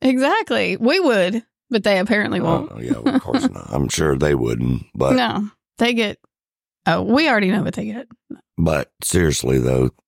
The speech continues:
Speaker 2: thank y'all for the messages because, look, people actually care about this, and we care about it because of what it's not just doing to us right now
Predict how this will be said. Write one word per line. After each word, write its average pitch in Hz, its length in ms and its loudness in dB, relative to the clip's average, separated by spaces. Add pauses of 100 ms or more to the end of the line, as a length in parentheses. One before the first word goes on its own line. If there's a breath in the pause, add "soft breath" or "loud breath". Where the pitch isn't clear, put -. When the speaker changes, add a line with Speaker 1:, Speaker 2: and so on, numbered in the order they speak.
(240)
Speaker 2:
thank 110 240 -2
y'all 98 180 2
for 98 160 0
the 87 120 2
messages 87 580 2
because, 92 420 -2 (140)
look, - 400 -2 (420 soft breath)
people 120 500 0
actually 71 580 -2
care 76 340 0
about 80 340 -2
this, 85 400 -2
and 78 300 4
we 147 180 2
care 80 400 -2
about 64 320 -2
it 60 140 -6
because 85 340 0
of 80 160 2
what 92 180 2
it's 80 300 -2 (760)
not 113 280 0
just 107 260 0
doing 87 360 2
to 78 200 4
us 69 160 -2
right 62 300 0
now 62 420 -2